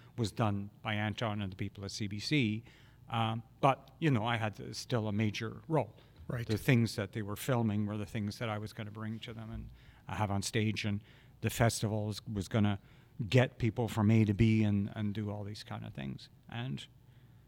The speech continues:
Speaker 1: and we did it. You know, we, we ended up hiring a few more people, but there was about five of us. There really was on, on the live side.
Speaker 2: Right.
Speaker 1: And it was the biggest year, I believe,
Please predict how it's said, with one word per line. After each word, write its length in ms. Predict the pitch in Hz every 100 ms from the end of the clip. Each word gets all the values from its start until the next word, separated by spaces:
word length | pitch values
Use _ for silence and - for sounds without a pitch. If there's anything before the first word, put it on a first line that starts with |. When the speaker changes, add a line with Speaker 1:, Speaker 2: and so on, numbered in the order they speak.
| - -
Speaker 1:
and 140 | 117
we 80 | 175
did 180 | 190 226
it. 140 | 185 - -
You 140 | 139
know, 100 | 120
we, 180 | 107 143
we 340 | 110 131 113 120
ended 280 | 120 110
up 160 | 110 -
hiring 400 | 107 110 113 107
a 40 |
few 200 | 110 113
more 240 | 113 120 170
people, 340 | 123 107 120
but 200 | 113 131 - - - - - - - _ -
there 160 | 117 127
was 160 | 147
about 240 | 160 160 -
five 340 | 113 127 117
of 140 | 113
us. 300 | 110 107 - -
There 140 | 113
really 280 | 113 127 131
was 320 | 107 104 101 -
on, 340 | 117 107 107 -
on 160 | 113
the 100 | 107
live 360 | 104 107 110 110
side. 440 | - - 110 110 - - -
Speaker 2:
Right. 240 | 127 117 - - - -
Speaker 1:
And 500 | 110 117 120 123 117 - - - - - - _ -
it 180 | 131 -
was 200 | 127 -
the 80 | 120
biggest 380 | 143 139 127 120
year, 220 | 117 107
I 80 | 104
believe, 360 | 107 104 104